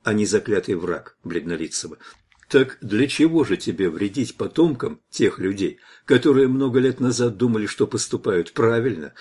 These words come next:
расширяя свои владения на этой земле?» «Но я не мстил им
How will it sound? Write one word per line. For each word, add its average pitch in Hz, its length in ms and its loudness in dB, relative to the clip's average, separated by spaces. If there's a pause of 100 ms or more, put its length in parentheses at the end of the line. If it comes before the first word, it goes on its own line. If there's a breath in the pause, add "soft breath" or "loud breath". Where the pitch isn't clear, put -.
(140)
расширяя 98 600 2
свои 98 300 -2
владения 92 520 -2
на 92 80 -6
этой 98 240 -4
земле?» 104 440 -6 (720)
«Но 76 220 -10
я 82 220 -2
не 95 160 -2
мстил 120 480 -2
им 117 200 -2